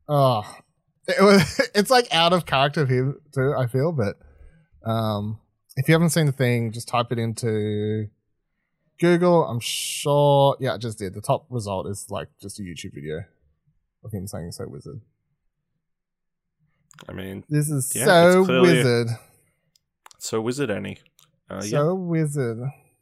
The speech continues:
Speaker 1: No one said it. No one says that in Star Wars apart
Speaker 2: We're
Speaker 1: from that
Speaker 2: bringing
Speaker 1: one
Speaker 2: it
Speaker 1: line
Speaker 2: back.
Speaker 1: from Phantom Menace. So they brought it back. So, and I, I, there's no way I'm, I'm choosing to believe there's no way that was a Jon Favreau line in the script,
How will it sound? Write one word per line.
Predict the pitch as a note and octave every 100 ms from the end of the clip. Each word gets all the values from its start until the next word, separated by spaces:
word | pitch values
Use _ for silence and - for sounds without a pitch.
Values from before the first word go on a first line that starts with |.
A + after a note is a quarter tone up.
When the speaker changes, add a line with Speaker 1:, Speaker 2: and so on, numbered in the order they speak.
| _ _ _ _ _ _ _ _
Speaker 1:
No | C#3+ E3
one | A3+ C4
said | - A3 A#3
it. | D#3+ -
No | F3+
one | C4 D#4+
says | - D4 B3+
that | A3+
in | G3+
Star | - G3+ F#3+
Wars | F3+ D#3+
apart | D3 F3+ F#3+
Speaker 2:
We're |
Speaker 1:
from | G3
that | F3+
Speaker 2:
bringing | C#3+ D3+
Speaker 1:
one | F#3+
Speaker 2:
it |
Speaker 1:
line |
Speaker 2:
back. | D3+ A#2 F#2+
Speaker 1:
from | C3+
Phantom | D3 C#3 C3+
Menace. | B2+ G#2+ F#2+ - _ _ _
So | D3+
they | C#3+
brought | C3+ D3 D3
it | C3+
back. | G#2+ F2+ - _ _
So, | - A#2+ G2 G2+ - _ _ _ _ _ _ _
and | D3+
I, | F3 G3 -
I, | E3+ F#3+ - -
there's | D3+ D3
no | E3 F3+ A#3 A3+
way | E3+ G#2+ G#2 D#3+ - _
I'm, | B2+ C3+ C3 -
I'm | C3
choosing | C3 D#3 E3
to |
believe | D3+ B2+ G#2+
there's | A2 A2+
no | C3 C3+ C3
way | B2+
that | A#2
was | A#2
a | G#2+
Jon | A2+ A2
Favreau | A#2 A2 G#2+
line | G#2 G#2
in | G2+
the |
script, | G#2+ - G#3 -